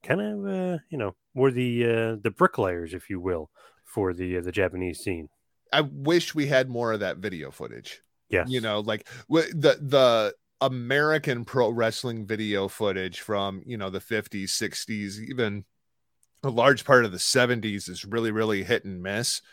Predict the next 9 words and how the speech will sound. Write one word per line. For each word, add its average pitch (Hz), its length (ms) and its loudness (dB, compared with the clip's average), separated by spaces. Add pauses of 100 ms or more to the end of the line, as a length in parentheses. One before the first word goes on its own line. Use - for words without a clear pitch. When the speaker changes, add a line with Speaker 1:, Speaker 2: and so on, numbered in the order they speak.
(260)
Speaker 2:
It's 113 280 -2
that 113 360 4
times 107 500 -2
a 92 120 -4
hundred 95 640 -4
with 95 120 -2
Japanese 90 560 -4
pro 67 220 -6
wrestling. - 360 -14